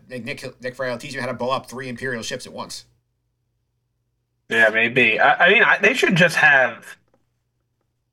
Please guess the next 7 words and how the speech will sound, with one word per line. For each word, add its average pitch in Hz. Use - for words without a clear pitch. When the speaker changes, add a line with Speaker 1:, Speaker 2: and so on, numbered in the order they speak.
Speaker 2:
um, 107
like, -
shouldn't -
Chopper 175
be 151
with 131
them, 170